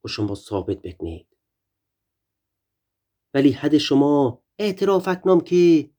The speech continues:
طبق طریقت که آدمیا آنو یک فرقه دیگه دانید و خدای بابیام و پرستش اکنام و، و هر چی که تک تورات و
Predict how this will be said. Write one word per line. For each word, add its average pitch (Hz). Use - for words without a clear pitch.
طبق 240
طریقت 170
که 170
آدمیا 151
آنو 139
یک 127
فرقه 123
دیگه 131
دانید 101
و 113
خدای 110
بابیام 104
و 104
پرستش 107
اکنام 107
و، 101
و 202
هر 190
چی 175
که 151
تک -
تورات 127
و 113